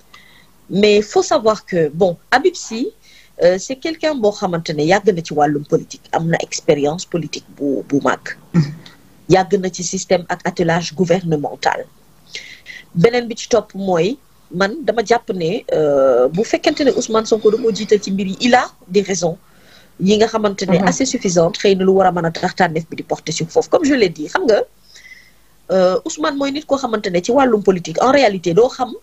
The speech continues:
Speaker 1: exactement fan la jëm. C'est quelqu'un qui mène un
Speaker 2: Mhm.
Speaker 1: jeu très intelligent. Euh, Habib Sy aussi, nit la koo xamante ne par-, am na chemin bu mu parcourir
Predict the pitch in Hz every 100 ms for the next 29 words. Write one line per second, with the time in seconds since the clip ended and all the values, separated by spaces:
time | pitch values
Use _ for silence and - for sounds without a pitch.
0 | - 208 196 233 - 233 202 208 233 196
1 | 175 180 - _ - 262 339 - 339 330
2 | 240 254 277 190 220 226 240 - 254 196
3 | 165 139 143 120 - _ _ _ _ _
4 | _ _ - - - _ - 190 180 175
5 | _ _ _ - 254 349 - 294 349 -
6 | 262 381 622 _ _ _ _ - 208 285
7 | 269 277 254 247 220 214 226 247 254 254
8 | - 208 - - 240 262 240 240 247 214
9 | 214 233 208 202 202 - 202 196